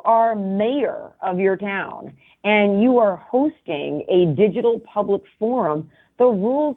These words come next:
are different. And it's not so much focused on, well, where am I hosting the forum and is that a private com-, co-, company? But if you are, is the fact that you are inviting the public,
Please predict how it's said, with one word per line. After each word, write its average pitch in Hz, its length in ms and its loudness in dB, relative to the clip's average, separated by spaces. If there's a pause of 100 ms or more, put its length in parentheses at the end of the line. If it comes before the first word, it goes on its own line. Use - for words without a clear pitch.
are 262 100 -2
different. 160 680 -6
And 233 180 -2
it's 240 240 -2
not 277 240 -2
so 277 80 0
much 240 240 0
focused 233 320 2
on, 208 160 0
well, 175 120 4
where 180 260 4
am 196 80 -2
I 175 100 0
hosting 175 340 -4
the 156 80 -4
forum 190 380 0
and 160 100 -2
is 147 120 -2
that 170 160 4
a 170 40 -6
private 156 340 -4
com-, 220 200 -8 (160)
co-, 175 320 -2
company? 156 480 -6 (280)
But 214 260 2
if 302 200 -2
you 247 260 -2
are, 185 680 2
is 208 320 2
the 208 80 -8 (100)
fact 226 300 -6
that 196 220 -2
you 196 200 -2
are 190 140 -2
inviting 185 760 0
the 170 120 4
public, - 640 -2